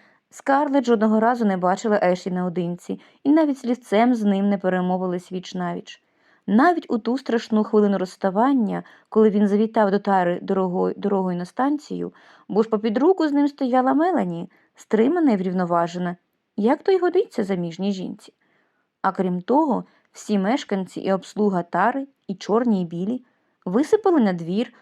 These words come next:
провести його на війну. Мелані сказала: «Ти повинен поцілувати Скарлетт, Ешлі, вона тепер моя сестра».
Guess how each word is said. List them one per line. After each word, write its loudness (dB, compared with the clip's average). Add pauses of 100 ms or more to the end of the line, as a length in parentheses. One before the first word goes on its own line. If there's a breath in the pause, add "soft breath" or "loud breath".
(120)
провести 0
його -2
на -4
війну. -8 (580)
Мелані 2
сказала: -8 (800)
«Ти 2
повинен 2
поцілувати -2
Скарлетт, 0
Ешлі, -6
вона -2
тепер -2
моя -2
сестра». -10